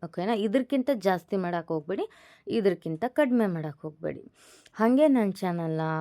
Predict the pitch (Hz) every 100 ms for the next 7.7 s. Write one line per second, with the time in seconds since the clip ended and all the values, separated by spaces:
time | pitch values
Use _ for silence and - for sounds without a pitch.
0 | 147 156 - 214 226 214 165 - 160 156
1 | 151 240 415 - 175 160 - - - 226
2 | 247 262 175 - 156 151 151 151 254 427
3 | _ _ _ 175 175 175 180 180 - 277
4 | 285 254 202 180 160 160 151 - - 185
5 | - 190 175 208 240 190 170 165 160 160
6 | 156 165 156 151 151 147 156 143 156 151
7 | - 160 160 196 247 196 165